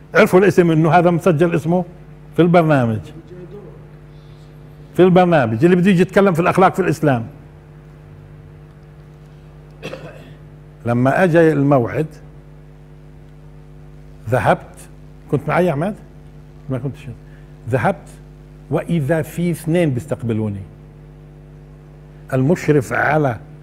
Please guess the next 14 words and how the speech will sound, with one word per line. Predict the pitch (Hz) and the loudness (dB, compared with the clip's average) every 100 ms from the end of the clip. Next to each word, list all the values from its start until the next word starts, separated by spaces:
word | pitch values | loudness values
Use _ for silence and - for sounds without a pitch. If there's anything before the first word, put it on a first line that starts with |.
| - - - - - - - - - | -20 -20 -20 -20 -20 -20 -20 -20 -4
البرنامج | 113 110 127 135 151 160 190 175 - - - | -2 2 2 2 2 2 0 -2 -12 -16 -2
واللي | 175 196 170 | 2 2 2
دعاني | 165 196 185 175 | 2 2 0 2
لقاني | 165 185 175 | 2 2 0
في | 147 | -2
السوق | - 175 165 | -2 -4 -4
وقال | - 147 | -2 0
لي | 120 117 - - - | 0 -4 -12 -14 -2
كأنه | 165 | 0
استحى، | 156 - 120 120 127 - - - - - 123 | 0 -2 -4 -6 -8 -18 -20 -20 -20 -8 -6
وفيش | 113 196 - | -4 -6 -8
حدا | - - 156 139 | -8 -4 -2 0
في | 120 | 0
القاعة. | 135 - 165 147 98 | -2 0 0 0 -2